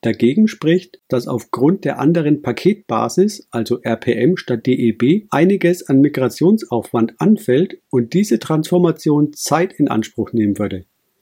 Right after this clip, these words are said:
Vielleicht kommt es aber auch ganz anders und L M D E wird die primäre Lösung, während L M S E, also Linux Mint suse Edition, die Zweitlösung wird.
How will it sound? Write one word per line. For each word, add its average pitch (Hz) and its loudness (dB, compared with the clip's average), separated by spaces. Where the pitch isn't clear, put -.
Vielleicht 135 0
kommt 175 2
es 175 0
aber 160 0
auch 156 -2
ganz 233 0
anders 127 0
und - -4
L 147 2
M 170 4
D 160 2
E 139 2
wird 123 2
die 131 0
primäre 170 2
Lösung, 123 2
während 123 2
L 139 2
M 127 2
S 185 0
E, 180 0
also 117 0
Linux 196 2
Mint 156 2
suse 220 2
Edition, 123 0
die 175 0
Zweitlösung 139 -2
wird. 101 -10